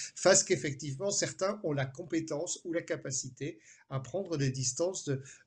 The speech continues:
euh, euh, et, et, et d'autres non. Après, euh,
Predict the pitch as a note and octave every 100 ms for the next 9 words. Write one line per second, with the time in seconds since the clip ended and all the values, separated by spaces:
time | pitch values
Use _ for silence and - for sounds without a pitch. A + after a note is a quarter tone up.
0 | C#3 B2+ B2+ B2+ B2+ C3 C#3 C3+ B2+ B2+
1 | - E3 - E3 E3 D3 E3 - C3+ B2
2 | - - - - C#3+ C#3 G#3 A#3+ C#4+ -
3 | - F3 D3+ C#3+ C#3